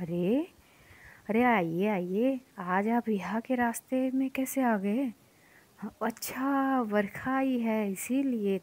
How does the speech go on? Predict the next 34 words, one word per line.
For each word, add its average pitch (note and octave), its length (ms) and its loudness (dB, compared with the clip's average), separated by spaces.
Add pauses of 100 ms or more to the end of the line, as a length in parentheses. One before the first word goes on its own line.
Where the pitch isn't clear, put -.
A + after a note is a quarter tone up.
तब C4 160 -6
हम C4+ 220 0
सोचे G#3 720 -4 (640)
कि A3+ 140 2
आपकी A#3+ 540 0
राह F3+ 280 -2
इधर B3 600 -4
कैसे A3 360 -2
आ D#3+ 140 0
गए, D#3+ 200 -6 (100)
आइए, C4 220 0
आइए B3 200 0
बैठिए।" A3+ 560 -4 (840)
जानवी A#3 320 2
को D#4+ 100 -4
कुछ E4 240 -4
समझ F4+ 220 -4
नहीं F4+ 220 -2
आती, C#4+ 320 -2
वो D4+ 180 -4
एकदम C#4 300 -2
से D#4+ 300 -6
घूर A3 340 -4
के A#3+ 260 -4
उस C4+ 220 -6
लड़के A#3+ 300 -6
की A#3+ 160 -6
ओर E3 200 -4
देख E3 240 -12
रहे E3+ 200 -8 (100)
थे। G3+ 80 -10 (1160)
"अच्छा, E3 760 -6 (520)
सही F3+ 500 -4
है, C#4+ 180 -2